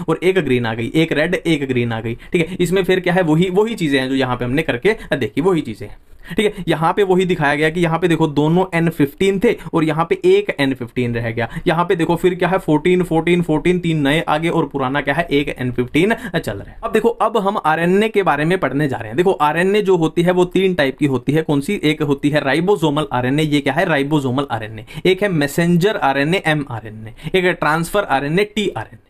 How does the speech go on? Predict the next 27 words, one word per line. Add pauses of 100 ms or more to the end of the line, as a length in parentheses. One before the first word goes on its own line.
(260)
ठीक
है,
अब
यहाँ
पे
याद
रखने
लायक
बात
क्या
है
कि
इन
तीनों
में
से
maximum,
अ,
आरएनए
कौन
सी
होती
है?
maximum
ribosomal
होती
है